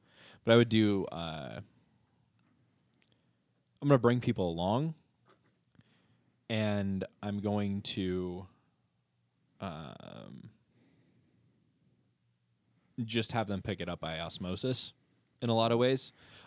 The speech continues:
and I'll explain things as they need it. Um,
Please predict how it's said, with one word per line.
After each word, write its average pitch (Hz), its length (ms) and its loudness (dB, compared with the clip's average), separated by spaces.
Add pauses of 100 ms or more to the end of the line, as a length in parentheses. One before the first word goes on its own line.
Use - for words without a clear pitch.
(160)
and 139 120 4
I'll 131 120 8
explain 170 520 0
things 92 720 -4 (1500)
as 104 220 0
they 95 140 -2
need 92 220 0
it. - 220 -8 (800)
Um, 85 420 -2